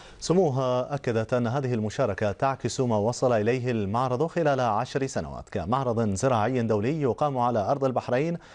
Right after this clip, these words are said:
من سمعة عالية بفضل ما يتمتع به من دعم، دعم سام ومساندة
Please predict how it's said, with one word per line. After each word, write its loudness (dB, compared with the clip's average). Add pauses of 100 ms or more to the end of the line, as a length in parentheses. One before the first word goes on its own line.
(260)
من 2
سمعة -2
عالية 0
بفضل 0
ما 2
يتمتع 0
به -2
من -2
دعم، -2 (520)
دعم 0
سام 0
ومساندة 0